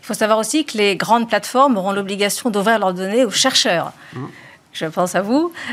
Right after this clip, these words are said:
Speaker 1: Euh, donc tout ça, ça va permettre d'avoir une meilleure connaissance, en fait. Et qui dit meilleure connaissance, dit ensuite meilleure action possible. Donc ça, c'est un des pans, euh, de l'arsenal nouveau, hein, qui effectivement est très important.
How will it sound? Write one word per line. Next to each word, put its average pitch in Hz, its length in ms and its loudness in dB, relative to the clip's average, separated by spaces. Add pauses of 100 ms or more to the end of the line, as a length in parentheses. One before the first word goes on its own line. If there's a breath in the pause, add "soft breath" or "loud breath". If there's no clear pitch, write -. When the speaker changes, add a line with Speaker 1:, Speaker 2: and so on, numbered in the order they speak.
(200 loud breath)
Speaker 1:
Euh, 185 360 2
donc 214 260 -4
tout 285 120 -2
ça, 311 160 4
ça 311 120 0
va 226 120 4
permettre 247 400 0
d'avoir 220 300 2
une 208 160 -2
meilleure 262 560 4
connaissance, 285 680 2
en 170 80 -2
fait. 160 300 -6
Et 175 100 -6
qui 240 160 -4
dit 254 160 6
meilleure 233 380 2
connaissance, 220 600 -2
dit 202 180 -2
ensuite 190 400 -4
meilleure 226 560 4
action 226 300 -2
possible. 185 480 -8 (420 loud breath)
Donc 190 100 -6
ça, 262 120 4
c'est 269 140 0
un 220 120 2
des 208 160 -2
pans, 277 360 0 (360 loud breath)
euh, 175 220 0
de 165 120 -4
l'arsenal 202 540 0
nouveau, 226 440 0
hein, 220 240 0
qui - 140 -8
effectivement 196 400 -2
est 190 160 -2
très 214 240 -2
important. 180 420 -8